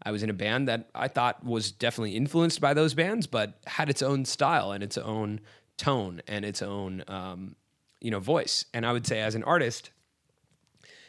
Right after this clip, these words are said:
how you develop your, your artistic style, oftentimes it's influenced by someone else. If you're a YouTube creator and you absolutely love Peter McKinnon and you wanna make a vlog just like Peter McKinnon, then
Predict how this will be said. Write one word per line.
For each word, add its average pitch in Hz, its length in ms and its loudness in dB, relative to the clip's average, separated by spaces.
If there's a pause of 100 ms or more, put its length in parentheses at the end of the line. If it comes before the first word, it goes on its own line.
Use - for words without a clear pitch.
how 139 100 2
you 131 120 4
develop 120 380 2
your, 113 220 -4 (260)
your 120 180 -2
artistic 117 420 -2
style, 117 500 0
oftentimes 147 460 2
it's 139 180 -6
influenced 139 400 0
by 127 80 2
someone 110 300 -4
else. 175 260 -4
If - 160 -8
you're 156 160 6
a 127 140 0 (260)
YouTube 147 320 0
creator 165 440 4
and 117 340 -2
you 110 260 -6
absolutely 117 540 -2
love 110 460 -4
Peter 139 220 4
McKinnon 147 640 2 (320)
and 110 220 -2
you 113 80 0
wanna 117 160 0
make 117 160 0
a 123 60 2
vlog 110 500 0
just 127 320 0
like 127 220 -6
Peter 131 220 0
McKinnon, 113 540 -4 (360)
then 143 280 4